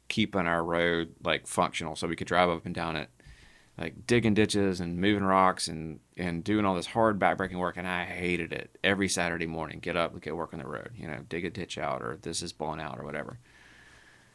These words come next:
It was miserable because I had to do it, and it was just backbreaking work. When I go to trail day, and, like, I resisted going to trail day for years, and I f-, I finally started going to 'em,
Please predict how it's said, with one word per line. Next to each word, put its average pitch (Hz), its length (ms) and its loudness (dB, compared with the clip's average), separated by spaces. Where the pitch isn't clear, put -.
It 120 120 10
was 98 200 2
miserable 107 560 8
because 104 260 0
I 95 60 2
had 90 160 0
to 87 60 -2
do 82 180 -6
it, - 120 -14
and 104 160 4
it 92 40 2
was 90 180 -2
just 92 260 -6
backbreaking 92 580 2
work. 87 200 -6
When 104 160 4
I 113 80 6
go 151 140 6
to 151 80 2
trail 113 320 6
day, 139 360 2
and, 95 340 0
like, 95 280 2
I 92 80 2
resisted 95 520 2
going 92 160 4
to 90 40 2
trail 92 220 2
day 87 160 4
for 80 160 -6
years, 85 560 0
and 92 120 2
I 85 80 4
f-, - 140 -8
I - 80 -10
finally 92 300 0
started 87 240 -2
going 87 280 -2
to 95 200 -2
'em, 98 200 -6